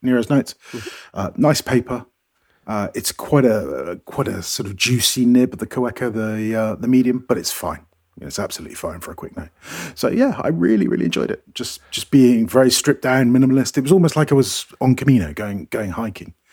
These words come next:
Speaker 2: Mm.
Speaker 1: Um, phew, yeah, there you go.
Speaker 2: I do have to ask about technology, though, 'cause we talk about it on this show.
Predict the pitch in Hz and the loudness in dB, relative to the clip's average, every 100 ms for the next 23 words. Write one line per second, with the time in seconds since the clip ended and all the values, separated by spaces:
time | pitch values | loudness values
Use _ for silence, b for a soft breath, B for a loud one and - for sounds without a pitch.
0 | B B 107 233 B B - 104 98 92 | B B -16 -14 B B -6 -2 0 0
1 | 92 90 - - - _ _ _ _ _ | -2 -6 -12 -20 -20 _ _ _ _ _
2 | _ _ _ - 202 - 139 147 107 87 | _ _ _ 2 2 0 -4 -4 -4 -6
3 | 156 147 b b b b b b 147 127 | -4 -4 b b b b b b -6 0
4 | 156 170 160 160 151 147 135 - - 131 | 4 4 2 -2 -4 -6 -8 -8 -10 -8
5 | 127 110 92 90 - 101 95 120 - 98 | -8 -8 -8 -10 -14 -16 -14 -12 -12 -12
6 | 87 87 90 87 - 92 87 | -12 -14 -14 -16 -14 -14 -14